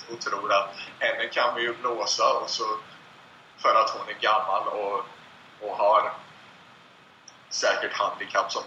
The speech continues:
dövhet eller Alzheimers eller något sånt där. Men, ja.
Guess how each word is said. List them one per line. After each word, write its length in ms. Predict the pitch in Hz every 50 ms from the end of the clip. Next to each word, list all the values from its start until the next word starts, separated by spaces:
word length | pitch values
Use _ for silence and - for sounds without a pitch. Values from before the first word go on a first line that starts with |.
| -
dövhet 680 | - 104 101 101 101 101 - - 101 98 98 - - -
eller 160 | 101 95 95
Alzheimers 840 | 92 95 98 92 - - - - - 101 98 90 - 107 - -
eller 160 | 123 104 101 101
något 160 | 98 101 -
sånt 200 | - 113 - -
där. 180 | - 196 - - - -
Men, 80 | 107 104 - - - - -
ja. 320 | - 117 104 - - -